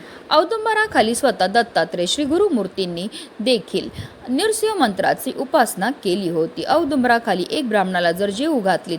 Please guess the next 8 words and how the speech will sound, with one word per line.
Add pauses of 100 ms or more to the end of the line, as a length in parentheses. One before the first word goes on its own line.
तर
अनेक (600)
ब्राह्मणांना
जेवण
घातल्याचे
फळ
प्राप्त
होते.